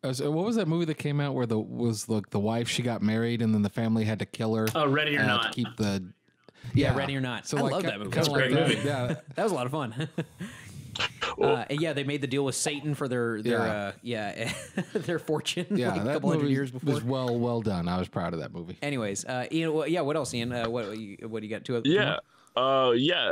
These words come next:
Speaker 4: Um, you know, one movie that came out a few years ago, which is, uh, uh, unfortunately very realistic,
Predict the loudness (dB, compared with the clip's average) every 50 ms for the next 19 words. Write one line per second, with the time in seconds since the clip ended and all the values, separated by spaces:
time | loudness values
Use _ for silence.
0 | 2 2 4 4 4 4 4 4 4 4 4 4 4 4 6 6 6 6 6 6
1 | 8 8 6 6 6 6 6 6 6 4 4 4 4 4 4 4 4 4 2 2
2 | 2 0 0 0 2 2 2 2 4 6 6 6 4 4 4 4 6 6 6 6
3 | 6 4 4 2 2 4 6 6 6 6 6 6 4 4 4 4 4 4 4 4
4 | 4 4 2 0 -4 _ -20 -20 _ _ _ _ _ _ _ -2 0 2 4 4
5 | 4 4 4 4 4 2 2 0 0 0 2 2 2 2 2 2 2 2 2 0
6 | 0 0 2 4 4 4 4 4 4 4 4 6 6 6 6 4 2 2 0 2
7 | 2 4 4 4 4 4 6 6 6 6 6 6 6 4 4 6 6 6 6 6
8 | 6 4 2 2 4 4 4 2 2 -2 -6